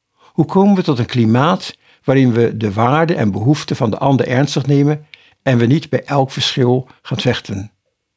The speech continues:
Eer heeft te maken dat de ander van grote waarde is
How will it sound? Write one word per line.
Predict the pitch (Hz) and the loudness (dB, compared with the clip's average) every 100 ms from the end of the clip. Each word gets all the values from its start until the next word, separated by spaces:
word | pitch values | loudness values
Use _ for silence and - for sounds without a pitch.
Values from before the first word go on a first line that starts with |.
| _ _ _ _ _ _ _ _ - - _ | _ _ _ _ _ _ _ _ -20 -20 _
Eer | - 160 180 | 2 4 4
heeft | 156 135 - | 0 -4 -4
te | 113 | -4
maken | 107 123 131 135 123 _ _ _ _ | -2 0 0 -2 -4 _ _ _ _
dat | - - | -8 -6
de | - | -8
ander | - 139 151 151 143 | -2 0 2 0 -2
van | _ - 104 | _ -8 -2
grote | 139 135 127 | 2 2 2
waarde | 104 107 104 104 | -2 -2 -4 -6
is | 98 - - | -8 -10 -10